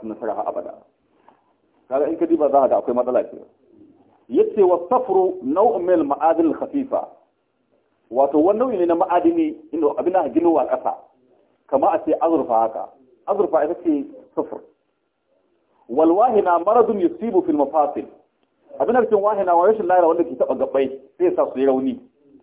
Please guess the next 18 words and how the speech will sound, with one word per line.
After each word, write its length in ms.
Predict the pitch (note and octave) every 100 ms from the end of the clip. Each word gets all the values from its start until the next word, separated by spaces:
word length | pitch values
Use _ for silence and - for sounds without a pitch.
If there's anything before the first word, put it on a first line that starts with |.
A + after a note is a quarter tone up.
| _ _ _ _ _ _ _ _ _ -
Shine 140 | E3
wahina. 420 | D3 D3+ B2 F2+ - _ _ _ _ _ _ _
Wa 140 | - -
ma'ana 360 | C#4 B3+ A3 G#3+
inzi'iha, 680 | F3 D3 F3 E3+ E3 D#3 D#3 - - _ -
abin 180 | A3 C4
da 100 | A#3
wani 200 | G3 -
ka 80 | -
cire 180 | A3 G3
ta, 100 | -
ai 140 | E3 F3+
ikhla'aha. 680 | E3 - D#3+ G3 C3 F#2 E2+ - _ _ -
Ka 60 | F3+ -
cire 160 | D#4
wannan 300 | A#3 G3+ D#3+
zurin 220 | C#3+ A#3 C3
mana. 220 | G#2+